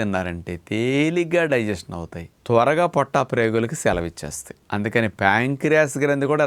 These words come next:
రాత్రిపూట ఆ సెల్స్ కూడా, ఇన్సులిన్ ఉత్పత్తి చేసే సెల్స్ కూడా రెస్ట్ తీసుకుంటాయి. దానివల్ల ఎఫిషియెంట్గా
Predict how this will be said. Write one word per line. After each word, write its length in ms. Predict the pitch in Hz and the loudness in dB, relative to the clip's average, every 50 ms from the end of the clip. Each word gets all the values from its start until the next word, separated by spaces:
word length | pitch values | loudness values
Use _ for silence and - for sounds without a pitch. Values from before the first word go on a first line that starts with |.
| 135 | 4
రాత్రిపూట 520 | 127 123 117 131 127 117 - - 117 107 - 107 98 92 90 - - _ _ _ _ _ - | 4 2 2 0 -2 0 0 -2 -2 0 2 2 2 0 -2 -4 -12 _ _ _ _ _ -4
ఆ 160 | - 92 101 117 120 - | 2 2 2 2 2 0
సెల్స్ 260 | 143 139 143 135 - - - | 0 0 0 -2 -4 -2 0
కూడా, 160 | 147 139 127 113 107 117 | 0 2 2 2 0 0
ఇన్సులిన్ 340 | 123 117 131 127 123 123 120 | -2 -2 -2 -2 -2 -2 -4
ఉత్పత్తి 280 | 110 - 113 120 110 117 | -4 -4 -6 -4 -2 -2
చేసే 100 | 113 110 - | -2 -2 -2
సెల్స్ 200 | 117 113 110 - - | -2 -2 -2 -4 -4
కూడా 100 | 131 131 139 117 | -4 -2 -2 -2
రెస్ట్ 140 | 98 - - - | -4 -6 -10 -14
తీసుకుంటాయి. 500 | 87 - - - - 82 82 - - _ _ _ _ _ _ _ _ _ _ - 107 | -14 -14 -14 -16 -18 -18 -18 -18 -20 _ _ _ _ _ _ _ _ _ _ -2 0
దానివల్ల 420 | 104 98 98 98 95 101 101 98 92 85 - - _ _ _ _ _ _ _ _ _ - 117 117 | 2 2 2 0 -2 -2 -2 -2 -4 -6 -8 -12 _ _ _ _ _ _ _ _ _ 0 0 0
ఎఫిషియెంట్గా 800 | 110 - 156 165 156 - - 165 151 143 123 143 117 110 101 92 | 0 0 -2 -2 -2 -2 -4 -4 -2 -2 -2 -2 0 0 0 -2